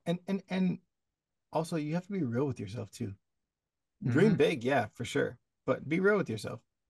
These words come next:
Speaker 1: Like, okay, what do I really want? Let me not just throw a bunch of random stuff out there. What do I really wanna do? How do I really wanna be? How do I really wanna live?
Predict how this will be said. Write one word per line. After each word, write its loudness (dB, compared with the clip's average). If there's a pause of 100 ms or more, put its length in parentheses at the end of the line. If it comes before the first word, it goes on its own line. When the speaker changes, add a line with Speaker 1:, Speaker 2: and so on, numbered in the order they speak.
(140)
Speaker 1:
Like, -6 (260)
okay, 4 (540)
what 2
do 8
I 8
really 8
want? 2 (420)
Let 0
me 6
not 4
just -4
throw 8
a 6
bunch 4
of 2
random 6
stuff -2
out -4
there. -10 (760)
What 0
do 6
I 6
really 4
wanna 6
do? 2
How 4
do 6
I 6
really 4
wanna 6
be? -2 (160)
How 4
do 6
I 4
really 2
wanna 4
live? 0